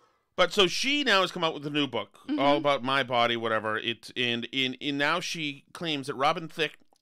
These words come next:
Speaker 1: in the video that made her famous, in the Blurred Lines video, Robin Thicke groped her.
Speaker 2: Right.
Speaker 1: Grope is an odd term. It's so vague. It's unhelpful sometimes. So
Speaker 2: It sounds like, from what I've read, that he
Speaker 1: He cupped her breasts.
Speaker 2: grabbed her breasts, yes.
Speaker 1: He cu-,
Speaker 2: Une-,
Speaker 1: yes.
Speaker 2: unexpectedly.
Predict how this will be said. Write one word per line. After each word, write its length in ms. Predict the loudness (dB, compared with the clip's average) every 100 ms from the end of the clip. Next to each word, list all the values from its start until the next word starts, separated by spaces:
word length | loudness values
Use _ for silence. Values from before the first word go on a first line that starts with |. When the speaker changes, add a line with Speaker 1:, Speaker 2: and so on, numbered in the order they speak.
| -4
Speaker 1:
in 220 | -2 -2
the 80 | -2
video 260 | -2 -2
that 100 | -4
made 180 | -4 -6
her 80 | -8
famous, 540 | -6 -4 -4 -6 -8
in 80 | -12
the 60 | -8
Blurred 260 | -4 -4
Lines 300 | -4 -4 -4
video, 200 | -8 -8
Robin 340 | -4 -4 -4 -6
Thicke 280 | -8 -8 -16 _ _ _ _
groped 380 | -2 0 0 -4
her. 160 | -8 -8 -16 _ _ _ _ -14
Speaker 2:
Right. 200 | -12 -12 -16 -20 _ _ -6
Speaker 1:
Grope 240 | -4 -2
is 140 | -4
an 60 | -4
odd 260 | -2 -2 -4
term. 260 | -4 -4
It's 160 | -6 -6
so 140 | -6
vague. 400 | -6 -4 -4 -4
It's 240 | -8 -14 -16 -8
unhelpful 560 | -4 -2 -2 -4 -6 -12
sometimes. 540 | -14 -14 -16 -18 -20 _ _ _ _ _ _
So 340 | 2 2 2
Speaker 2:
It 160 | -2 -2
sounds 400 | -2 -2 -2 -2
like, 160 | -4 -6
from 220 | -10 -6
what 160 | -4 -4
I've 260 | -4 -6
read, 240 | -10 -12 -10
that 220 | -10 -12 _
he 220 | -16 -14
Speaker 1:
He 120 | -12
cupped 240 | -2 -2 -2
her 60 |
breasts. 180 | -2 -2
Speaker 2:
grabbed 240 | 0 -2 -6
her 80 |
breasts, 300 | -16 -18 -20 -20
yes. 200 | -20 -12
Speaker 1:
He 100 | -10
cu-, 140 | -8 -4
Speaker 2:
Une-, 60 |
Speaker 1:
yes. 340 | 0 0 -2 -6
Speaker 2:
unexpectedly. 880 | -6 -6 -10 -8 -8 -8 -12 -12